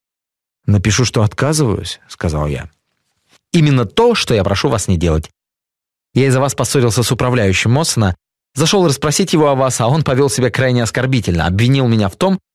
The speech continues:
что я вас переманиваю, ну и прочее в том же духе.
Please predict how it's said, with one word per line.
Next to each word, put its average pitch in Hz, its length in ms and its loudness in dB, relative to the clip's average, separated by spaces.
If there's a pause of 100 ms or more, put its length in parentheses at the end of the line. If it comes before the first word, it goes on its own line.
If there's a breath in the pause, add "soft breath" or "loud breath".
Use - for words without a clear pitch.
что - 200 -2
я 113 200 2
вас 117 260 -2
переманиваю, 87 680 0 (260)
ну 208 160 2
и 120 200 2
прочее 107 460 0
в 90 60 -6
том 117 140 0
же 117 100 2
духе. 151 320 0